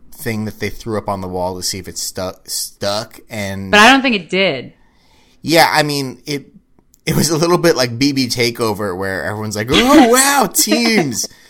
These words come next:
Speaker 1: Oh, wow, a takeover." And then
Speaker 2: Yeah.
Speaker 1: after about four days, they're like, "Oh, who cares? This is so stupid."
Speaker 2: Yeah. None of them care about the teams. It,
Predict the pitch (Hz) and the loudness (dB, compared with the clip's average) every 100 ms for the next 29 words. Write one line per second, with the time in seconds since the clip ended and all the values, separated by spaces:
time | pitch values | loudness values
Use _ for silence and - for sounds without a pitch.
0 | - - 254 269 285 269 220 277 294 330 | -20 -4 -2 2 4 6 4 2 2 6
1 | 240 190 151 104 139 147 151 147 147 139 | 8 8 6 2 0 2 4 4 2 -2
2 | 135 180 160 - - 135 131 - 123 117 | 2 4 2 0 -4 0 0 0 -2 2
3 | 110 104 - _ - - 117 107 104 90 | 2 0 -2 _ -12 -2 -2 0 -2 -6
4 | 87 82 78 - 76 - - 73 - - | -8 -10 -10 -14 -18 -18 -20 -20 -20 -20
5 | - - - - - - - 240 254 247 | -20 -16 -14 -12 -14 -12 -14 -4 4 4
6 | 170 160 - - _ - 277 359 453 466 | 4 0 -12 -20 _ 4 6 8 6 4
7 | 453 208 247 294 226 202 180 175 175 151 | 2 4 6 6 6 4 2 -6 -6 -6
8 | 135 139 - 226 - | -6 -8 -4 -4 -4